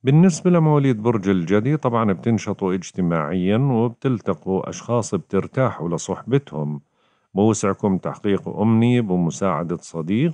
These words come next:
وتعتبر هاي الفترة فترة مميزة للتحالف، للتعاون، للمشاركة الفعلية. حاول إنك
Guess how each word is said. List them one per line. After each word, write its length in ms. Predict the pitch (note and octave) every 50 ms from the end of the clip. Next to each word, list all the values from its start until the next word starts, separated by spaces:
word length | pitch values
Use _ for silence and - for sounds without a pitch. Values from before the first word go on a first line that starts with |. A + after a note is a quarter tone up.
| -
وتعتبر 640 | - G2+ F#2 - G#2 G2 F#2 - G#2 F#2+ G2+ G2+ F2+
هاي 240 | E2 E2+ F#2+ G2 F#2+
الفترة 520 | F2 D#2+ - - A2 - - G#2 G2 F#2
فترة 420 | E2+ - A2 G#2 - - G2+ G#2 G2+
مميزة 680 | G2 F#2+ F#2 F#2+ A2+ C3+ C#3+ B2+ G2+ E2+ D#2 C#2+ D#2+ D#2+
للتحالف، 800 | D#2 D#2+ D#2 - - D2+ - - - A2 A2 A2 G#2+ G#2 G2+ - _ _
للتعاون، 800 | - C#2+ - _ - D#2 - F2 G#2+ A2 A2 G#2+ G2 G2+ G2 F#2+ D#2+
للمشاركة 840 | C#2 C#2+ C#2+ C#2+ D#2 D#2 - - G#2 G2+ G2 F#2 F2 - - F2
الفعلية. 760 | D#2 C#2+ - - D#2+ C#2+ D2 F2 G#2 A#2 A#2+ A#2 A#2 A#2 A2 - _ _ _ _ _ _ _ _ _ _
حاول 380 | _ - C3 C#3+ D3+ D3 C#3 C3
إنك 440 | B2+ B2+ B2+ B2 A#2+ B2 - -